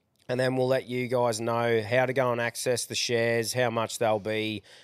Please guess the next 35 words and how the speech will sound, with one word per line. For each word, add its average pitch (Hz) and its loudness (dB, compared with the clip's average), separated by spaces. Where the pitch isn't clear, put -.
what 127 0
the 123 -12
process 113 -2
involves. 107 -2
So 123 0
don't 143 0
freak 139 0
out. 131 2
You 123 -4
won't 127 -2
miss 127 -4
out. 143 2
We'll 123 -6
give 117 -4
you 113 -6
plenty 131 -2
of 117 0
notice 117 -2
on 107 -4
how 117 0
to 120 -4
get 117 -2
involved 110 0
because 120 -4
there 120 2
is 135 0
a 127 0
limited 120 -2
amount 107 -2
of 95 -10
shares, 98 -4
obviously, 95 -8
with 90 -12
the 85 -12
horse. 78 -12